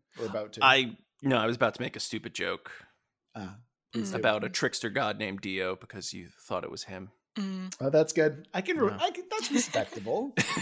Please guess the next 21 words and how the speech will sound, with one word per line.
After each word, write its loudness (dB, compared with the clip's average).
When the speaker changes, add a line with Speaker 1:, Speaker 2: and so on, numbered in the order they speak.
Speaker 1:
You 8
could 12
also 12
do, 4
like, 8
uh, 2
if -4
you -2
wanna 0
do, -4
like, -6
Danzig, 2
you -6
can -4
always 0
get -4
a -4
Danzig -4
one -4
in -4
there. 4